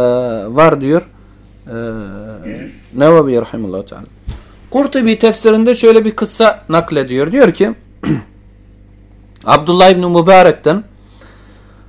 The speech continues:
Abdullah İbni Mübarek bir gün savaşta giderken, e, atı ölmüş birisini görüyor.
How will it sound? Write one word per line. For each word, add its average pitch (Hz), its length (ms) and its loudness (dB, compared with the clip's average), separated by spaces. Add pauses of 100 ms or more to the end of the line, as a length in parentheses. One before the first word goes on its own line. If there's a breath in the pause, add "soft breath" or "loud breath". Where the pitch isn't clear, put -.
Abdullah 240 400 4
İbni 240 160 2
Mübarek 226 520 4
bir 240 140 0
gün 226 160 0
savaşta 202 460 0
giderken, 226 580 0 (1040)
e, 139 80 -6 (720)
atı 175 260 0
ölmüş 214 440 0
birisini 190 400 -2
görüyor. 113 340 0